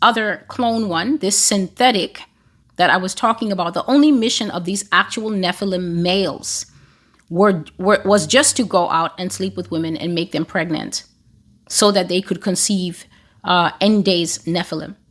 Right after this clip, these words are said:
So God says that they very well know their mission here on earth. They very well know their mission here on earth. And their mission here on earth is to outnumber human beings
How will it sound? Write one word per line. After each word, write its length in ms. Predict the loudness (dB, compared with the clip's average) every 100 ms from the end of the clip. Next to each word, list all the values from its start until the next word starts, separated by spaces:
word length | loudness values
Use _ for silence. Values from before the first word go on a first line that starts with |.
| _ _
So 200 | 0 2
God 240 | 4 4 2
says 380 | 0 0 0
that 200 | 0 0
they 120 | 2 2
very 340 | 2 2 4
well 260 | 2 2 2
know 600 | 4 4 4 4 2 -4 -2
their 580 | 0 0 -2 -6 -10 -8
mission 460 | 0 2 2 2 0
here 240 | -2 -4
on 240 | -2 -4 -4
earth. 220 | -6 -6
They 100 | -4
very 260 | 2 4 6
well 180 | 4
know 180 | 4 4
their 140 | 4 2
mission 280 | 0 -2
here 200 | -4 -4
on 100 | -4
earth. 200 | -4 -6
And 120 | -2 2
their 120 | 4
mission 300 | 4 4 2
here 200 | 2 -2
on 100 | -2
earth 200 | -4 -4
is 140 | -6
to 160 | -6 -2
outnumber 420 | -2 -2 -2 -2
human 300 | -4 -4 -4
beings 300 | -4 -6